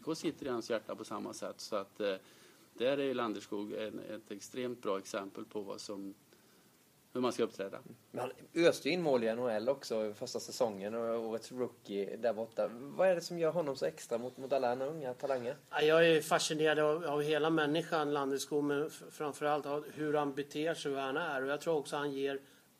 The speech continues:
Speaker 3: i det här fallet då, andra Djurgårdsspelare, Pontus Åberg och många med honom, också ett sätt att våga andas mer. Och, och kan han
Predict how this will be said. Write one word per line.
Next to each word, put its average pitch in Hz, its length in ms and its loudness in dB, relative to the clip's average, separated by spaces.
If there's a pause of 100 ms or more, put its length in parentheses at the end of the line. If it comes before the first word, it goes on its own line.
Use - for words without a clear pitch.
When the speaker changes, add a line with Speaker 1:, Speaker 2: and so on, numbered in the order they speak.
Speaker 3:
i - 120 -2
det 147 60 2
här 143 140 2
fallet 139 340 0
då, 135 80 2
andra 170 280 2
Djurgårdsspelare, 147 1160 -2 (360)
Pontus 143 500 2
Åberg 131 360 0
och 131 60 -2
många 127 300 -2
med 131 120 -4
honom, 147 440 0 (340)
också 180 300 -2
ett 214 100 -8
sätt - 260 -4
att 127 120 -8
våga 143 240 4
andas 135 440 -2
mer. 131 260 -4
Och, 131 280 -4
och 127 80 -10 (200)
kan 147 140 -4
han 185 300 -2